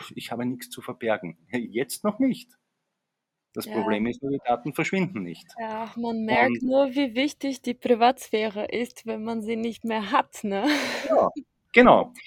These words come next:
Speaker 2: <laughs>
Speaker 1: Aber ich denke trotzdem, dass sehr viele, sehr viele Menschen jetzt ein, wie soll ich sagen, äh, sehr gut, äh, erkennen können, was,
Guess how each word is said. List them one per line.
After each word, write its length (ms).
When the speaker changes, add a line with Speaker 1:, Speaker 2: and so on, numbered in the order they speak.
Speaker 2:
<laughs> 120
Speaker 1:
Aber 160
ich 100
denke 300
trotzdem, 420
dass 340
sehr 180
viele, 520
sehr 260
viele 220
Menschen 420
jetzt 380
ein, 580
wie 120
soll 180
ich 80
sagen, 320
äh, 120
sehr 340
gut, 640
äh, 340
erkennen 480
können, 460
was, 560